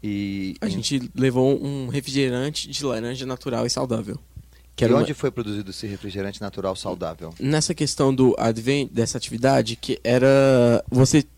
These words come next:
Speaker 2: podia ser um produto, ah, ideológico, ele não tinha que necessariamente existir.
Speaker 1: Ah, tá. É, é uma ideia,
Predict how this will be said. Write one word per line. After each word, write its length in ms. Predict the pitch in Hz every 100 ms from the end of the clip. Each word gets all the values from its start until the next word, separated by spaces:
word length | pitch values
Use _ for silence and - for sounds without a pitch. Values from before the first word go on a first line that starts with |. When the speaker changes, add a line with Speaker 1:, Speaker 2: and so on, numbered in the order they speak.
| _
Speaker 2:
podia 220 | - 139 143
ser 100 | 156
um 40 |
produto, 460 | 147 147 139 139 -
ah, 140 | 110
ideológico, 640 | 120 127 143 135 120 - 110
ele 80 |
não 160 | 123 131
tinha 140 | 135
que 100 | 127
necessariamente 580 | 131 127 139 127 123 -
existir. 560 | 135 151 151 - 117 104 - - - - - -
Speaker 1:
Ah, 120 | 98
tá. 220 | - 85 - _ _ _ _ _ _ _ _ 104 90
É, 220 | 95 -
é 40 | 110
uma 160 | 135
ideia, 460 | 147 123 101 82